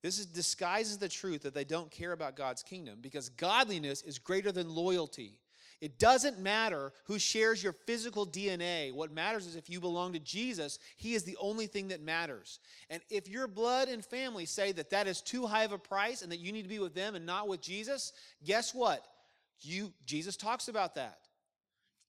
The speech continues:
He says, "I have come not to bring peace, but to bring a sword, but to divide father against child and mother against daughter, brothers against sisters."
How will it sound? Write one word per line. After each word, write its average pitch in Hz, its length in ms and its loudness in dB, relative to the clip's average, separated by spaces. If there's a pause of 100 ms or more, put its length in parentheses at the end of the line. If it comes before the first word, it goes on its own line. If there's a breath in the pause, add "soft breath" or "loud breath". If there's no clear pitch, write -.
(880)
He 175 100 -6
says, 208 200 2
"I 214 160 4
have 247 140 4
come 214 400 -2 (100)
not 220 300 -2
to 233 80 -10
bring 196 220 -4
peace, 226 240 -6
but 180 100 -8
to 175 80 -6
bring 196 180 -4
a 175 40 -2
sword, 220 500 0
but 185 140 -2
to 185 80 -6
divide 185 420 2 (180 loud breath)
father 240 600 2
against 160 380 -4
child 220 560 2
and 156 180 -6
mother 220 340 4
against 175 360 -2
daughter, 185 400 4 (1700)
brothers 214 380 8
against 202 320 0
sisters." - 640 -4